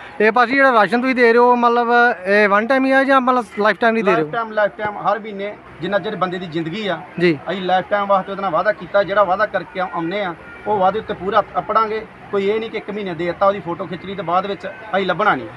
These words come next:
Speaker 1: ਪ੍ਰਧਾਨ ਜੀ, ਐਵੇਂ ਹੁੰਦਾ ਨਾ, ਜਿਵੇਂ ਆਪਾਂ ਜ਼ਿਆਦਾਤਰ ਵੇਖਦੇ ਪਿੰਡਾਂ 'ਚ, ਜਿਵੇਂ ਕਿ ਤੁਸੀਂ ਪਹਿਲਾਂ ਵੀ ਗੱਲ ਬੋਲੀ ਆ ਕਿ ਮਤਲਬ ਉੱਦਾਂ ਹੀ ਬਣਾ ਬਣਾ ਵੀਡੀਓ ਪਾਈ ਜਾਂਦੇ ਆ, ਜਿੱਥੇ ਨਹੀਂ ਵੀ ਲੋੜ ਹੁੰਦੀ, ਉਹ ਵੀ ਵੀਡੀਓ ਬਣਾ ਬਣਾ ਪਾਈ ਜਾਂਦੇ। ਉਸ ਬਾਰੇ ਕੀ ਮੈਸੇਜ ਦੇਣਾ ਚਾਹੁੰਦੇ ਹੋ?
Speaker 2: ਮੈਂ ਇਹੀ ਗੱਲ ਕਹਿਣਾ ਚਾਹਾਂਗਾ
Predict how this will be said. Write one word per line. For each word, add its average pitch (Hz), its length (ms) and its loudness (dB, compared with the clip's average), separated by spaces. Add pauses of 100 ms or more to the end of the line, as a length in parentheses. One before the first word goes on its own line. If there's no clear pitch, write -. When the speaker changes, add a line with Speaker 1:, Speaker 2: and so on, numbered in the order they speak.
(140)
Speaker 1:
ਪ੍ਰਧਾਨ 247 220 2
ਜੀ, 302 80 0
ਐਵੇਂ 269 180 4
ਹੁੰਦਾ 254 200 2
ਨਾ, 294 100 2
ਜਿਵੇਂ 262 220 0
ਆਪਾਂ 262 180 2
ਜ਼ਿਆਦਾਤਰ 233 340 2
ਵੇਖਦੇ 233 260 0
ਪਿੰਡਾਂ 226 280 2
'ਚ, 220 80 -2 (460)
ਜਿਵੇਂ 226 260 4
ਕਿ 262 60 -2
ਤੁਸੀਂ 233 180 2
ਪਹਿਲਾਂ 233 220 4
ਵੀ 262 80 2
ਗੱਲ 220 180 2
ਬੋਲੀ 214 320 0
ਆ 226 80 6
ਕਿ 233 140 2
ਮਤਲਬ 214 300 2
ਉੱਦਾਂ 226 260 4
ਹੀ 233 60 2
ਬਣਾ 247 160 6
ਬਣਾ 220 160 4
ਵੀਡੀਓ 220 240 2
ਪਾਈ 202 220 0
ਜਾਂਦੇ 185 320 2
ਆ, 165 100 2 (600)
ਜਿੱਥੇ 208 220 4
ਨਹੀਂ 233 160 4
ਵੀ 277 80 0
ਲੋੜ 254 200 6
ਹੁੰਦੀ, 247 160 0
ਉਹ 262 120 6
ਵੀ 285 100 2
ਵੀਡੀਓ 247 240 0
ਬਣਾ 247 160 4
ਬਣਾ 220 160 2
ਪਾਈ 214 160 0
ਜਾਂਦੇ। 220 180 -2
ਉਸ 233 140 2
ਬਾਰੇ 277 180 2
ਕੀ 262 140 -4
ਮੈਸੇਜ 220 240 2
ਦੇਣਾ 180 140 2
ਚਾਹੁੰਦੇ 160 200 -6
ਹੋ? 170 60 -8
Speaker 2:
ਮੈਂ 185 60 -8
ਇਹੀ 202 180 -10
ਗੱਲ 208 160 -2
ਕਹਿਣਾ 196 220 -4
ਚਾਹਾਂਗਾ 190 480 -6